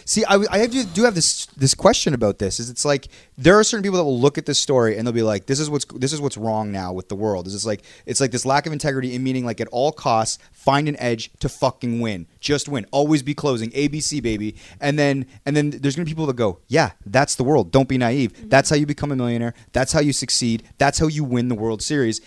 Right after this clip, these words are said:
Speaker 1: And that's it, man. Banners hang forever." And it's like, it seems like this philosophical divide.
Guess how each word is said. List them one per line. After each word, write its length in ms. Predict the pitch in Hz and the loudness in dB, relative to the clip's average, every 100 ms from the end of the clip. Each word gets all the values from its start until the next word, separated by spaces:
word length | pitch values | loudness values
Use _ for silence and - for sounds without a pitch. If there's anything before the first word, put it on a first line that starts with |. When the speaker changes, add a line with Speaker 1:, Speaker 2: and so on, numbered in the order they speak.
| - | -8
Speaker 1:
And 140 | 113 | -2
that's 200 | 131 131 | 0 0
it, 160 | 160 123 | 0 0
man. 200 | 123 120 | 0 0
Banners 300 | 127 135 131 | 0 0 -2
hang 120 | 139 | -6
forever." 340 | 123 143 107 87 - - - | -2 -2 -2 -8 -14 -14 -6
And 100 | 151 | -4
it's 140 | - | 0
like, 140 | 156 | 0
it 100 | 151 | 0
seems 220 | - 175 196 | 0 2 2
like 140 | 190 | 2
this 120 | 147 | 0
philosophical 640 | - 160 147 135 135 135 117 | 0 2 2 2 0 -4 -6
divide. 640 | 104 101 117 143 104 90 | -4 0 2 2 0 -4